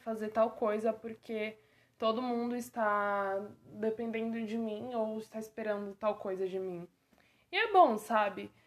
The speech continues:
Não que você tenha que viver uma vida sem expectativas e no maior tédio. Não é isso. É só você não se apegar ao fato de que, ah, você é especial.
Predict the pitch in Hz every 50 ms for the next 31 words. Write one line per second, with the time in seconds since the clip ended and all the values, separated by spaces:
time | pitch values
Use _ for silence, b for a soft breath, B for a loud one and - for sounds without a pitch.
0 | b b 220 b 285 320 381 381 403 415 415 381 381 359 359 339 311 302 285 294
1 | 220 240 262 269 226 196 208 226 254 254 220 220 214 - 233 226 220 - 226 -
2 | - 233 226 220 - - 226 226 247 254 254 233 202 208 196 202 208 214 208 208
3 | 208 208 208 214 214 - 214 196 175 165 165 165 208 226 240 269 311 381 453 440
4 | 359 254 214 196 190 - - - 180 - b b b b b b b b - 247
5 | 254 254 - 294 285 285 311 311 311 302 311 339 330 339 339 339 311 302 277 233
6 | 247 247 254 262 269 262 - 269 247 247 240 - 254 233 208 - 226 233 226 -
7 | - - 247 240 240 240 240 233 233 240 240 233 220 196 214 214 - 240 233 233
8 | 226 - - 240 233 - - 247 233 208 185 175 170 175 170